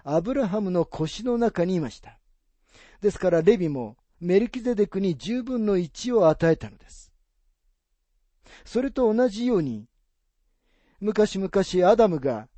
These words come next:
罪を犯したとき、あなたも罪を犯したのです。アダムにあってすべての人は死にます。それはあなたがアダムにあり、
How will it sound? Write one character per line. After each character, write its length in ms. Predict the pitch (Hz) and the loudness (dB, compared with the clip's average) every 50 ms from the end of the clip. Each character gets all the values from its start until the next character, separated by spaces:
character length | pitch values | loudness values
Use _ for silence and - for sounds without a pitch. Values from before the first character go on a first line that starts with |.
| - | -20
罪 340 | - - - 277 277 240 190 170 | -20 -12 -8 -4 -2 0 2 2
を 80 | 165 160 | 2 0
犯 200 | - - 196 180 | 2 0 0 0
し 60 | - | 0
た 120 | - 147 | -4 -10
と 120 | 120 131 120 | -10 -10 -16
き、 300 | - - 117 110 113 _ _ _ _ _ _ | -16 -16 -18 -18 -18 _ _ _ _ _ _
あ 140 | - 156 190 | -6 -2 0
な 140 | 233 247 233 | 0 0 0
た 160 | - 202 202 | 0 -2 0
も 140 | 208 220 208 - | 0 0 -2 -4
罪 340 | - - 247 226 190 190 190 | -6 -6 -4 -2 0 0 2
を 80 | 175 | 0
犯 220 | 165 - - 170 160 | 0 0 0 -2 -2
し 80 | - | -2
た 100 | - 131 | -6 -14
の 100 | 95 - | -16 -16
で 100 | - _ | -20 _
す。 200 | _ - - _ _ _ _ _ _ _ _ _ _ _ _ _ _ - - | _ -20 -20 _ _ _ _ _ _ _ _ _ _ _ _ _ _ -14 -4
ア 140 | - 202 208 | 0 2 4
ダ 100 | 196 185 | 4 2
ム 100 | 175 175 | 0 0
に 100 | 180 180 | 0 0
あ 60 | 175 | 0
っ 60 | 165 | -2
て 340 | - - - 131 117 - - _ _ _ | -2 -8 -8 -8 -8 -8 -12 _ _ _
す 220 | - - - 262 | -20 -14 -12 -8
べ 140 | 247 285 262 | -6 -6 -4
て 120 | - 185 175 | -4 -4 -4
の 120 | 175 170 | -2 -2
人 240 | 147 - - - 208 | -4 -4 -4 0 2
は 100 | 226 202 | 2 2
死 180 | - - 139 | 2 -2 -10
に 100 | 127 101 | -12 -12
ま 100 | 69 64 | -14 -18
す。 220 | - - - _ _ _ _ _ _ _ _ _ _ _ _ _ _ _ _ _ _ _ _ _ _ _ _ _ _ _ _ _ | -20 -20 -20 _ _ _ _ _ _ _ _ _ _ _ _ _ _ _ _ _ _ _ _ _ _ _ _ _ _ _ _ _
そ 180 | - - 208 202 | -10 -2 2 2
れ 60 | 202 | 4
は 220 | 196 196 190 185 190 | 4 4 4 4 4
あ 40 | |
な 120 | 226 262 262 | 2 0 2
た 160 | - 233 196 | 2 2 2
が 200 | 170 175 170 185 | 4 4 6 6
ア 80 | 226 226 | 6 6
ダ 120 | 240 226 | 6 4
ム 120 | 190 180 | 4 2
に 140 | 170 170 170 | 0 2 2
あ 80 | 165 151 | 2 2
り、 260 | 131 117 107 104 | 2 0 -8 -10